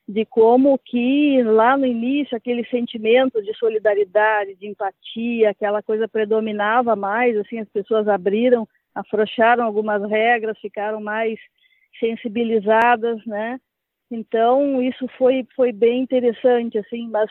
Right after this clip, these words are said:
é, e, e claro que com, sempre com muito medo de contaminação, que esses sentimentos, eles foram, ao longo do ano, a gente foi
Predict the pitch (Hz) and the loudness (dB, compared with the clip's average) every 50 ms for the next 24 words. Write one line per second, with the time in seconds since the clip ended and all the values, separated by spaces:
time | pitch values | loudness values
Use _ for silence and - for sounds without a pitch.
0 | - - 240 220 214 214 208 - - 226 220 - _ - 226 - - 240 247 262 | -4 -2 -2 0 2 0 0 -2 -4 -10 -14 -12 _ -14 -6 -2 2 4 4 4
1 | 269 262 - 254 - - 247 - - 254 247 226 - 247 - - 240 226 233 233 | 2 0 -4 -10 -10 -12 -14 -8 -4 -2 -2 -2 -4 -6 -6 -6 -6 -6 -6 -6
2 | 240 - 233 208 214 214 226 233 247 247 - 214 185 - - - 202 196 202 - | -4 -4 -4 -4 -2 0 2 2 2 2 0 -6 -10 -10 -12 -10 -8 -8 -6 -4
3 | 208 190 190 196 190 185 175 - - - 196 202 208 220 233 214 196 - - 175 | -6 -6 -4 -6 -8 -8 -8 -10 -2 2 4 4 6 4 2 0 -6 -6 -4 -4
4 | 175 180 180 - - - - - 196 196 190 - 208 185 185 190 202 214 - 214 | -2 -4 -4 -6 -12 -14 -4 -2 -2 -2 0 -2 -2 -2 0 0 0 0 -2 -2
5 | 190 196 190 190 185 - - - 196 202 202 208 202 190 180 - _ _ _ _ | -2 0 0 0 -2 -2 -2 2 2 4 4 4 2 0 -2 -6 _ _ _ _
6 | _ _ _ _ _ - 175 185 190 202 214 220 220 226 190 180 190 196 208 214 | _ _ _ _ _ -2 0 2 4 4 2 2 2 0 0 2 4 4 4 4
7 | 220 226 208 214 202 - - 196 180 _ 202 202 202 202 202 202 190 175 180 175 | 4 2 -2 -4 -4 -6 -8 -10 -6 _ 0 2 4 4 4 2 0 -2 -4 -8